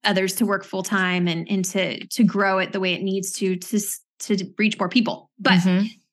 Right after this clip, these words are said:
Speaker 1: with that said, um, knowing that we are not a World Vision or Compassion. Like, our child sponsorship program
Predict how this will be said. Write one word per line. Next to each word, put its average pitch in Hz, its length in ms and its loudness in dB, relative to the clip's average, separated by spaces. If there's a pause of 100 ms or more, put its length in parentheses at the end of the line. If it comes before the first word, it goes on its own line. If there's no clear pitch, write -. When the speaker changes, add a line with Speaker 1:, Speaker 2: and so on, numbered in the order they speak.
(120)
Speaker 1:
with 254 180 0
that - 200 0
said, 208 540 0
um, 190 520 -2 (960)
knowing 254 540 6
that 196 220 4
we 262 140 4
are 247 80 4
not 226 580 2
a 214 80 -4
World 185 260 -6
Vision 170 600 -6
or 185 120 -4
Compassion. 175 880 -6
Like, 202 160 0
our 233 140 2
child 233 280 0
sponsorship 208 540 -4
program 185 640 -2